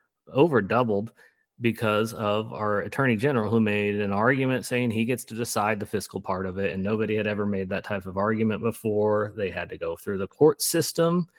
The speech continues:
to undo that. They lost months of time that is constitutionally protected signature time. So that's a violation of our voting rights right there. Um, and now they've got the ballot title. And so September eleventh in, uh, Cole County and Jeff City,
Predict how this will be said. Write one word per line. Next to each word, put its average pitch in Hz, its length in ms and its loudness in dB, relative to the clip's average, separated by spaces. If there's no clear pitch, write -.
to 71 180 -10
undo 120 400 6
that. 165 440 4
They 92 120 -4
lost 87 360 -6
months 131 880 -2
of 104 160 -16
time 98 460 -2
that 95 220 -4
is 95 180 -2
constitutionally 117 1000 2
protected 110 540 -2
signature 233 540 -2
time. - 300 -18
So 165 200 6
that's 156 280 4
a 175 40 0
violation 120 580 4
of 104 100 0
our 95 140 0
voting 104 360 0
rights 71 420 -12
right 110 340 -4
there. 85 280 -10
Um, 107 440 6
and 135 160 4
now 139 220 4
they've 180 140 0
got 113 180 0
the 120 80 0
ballot 127 340 0
title. 85 340 -6
And 113 120 -4
so 123 300 4
September 151 540 -2
eleventh 117 640 0
in, 107 420 -2
uh, 107 260 -2
Cole 127 220 0
County 107 260 -2
and 107 80 0
Jeff 101 160 0
City, 117 440 -2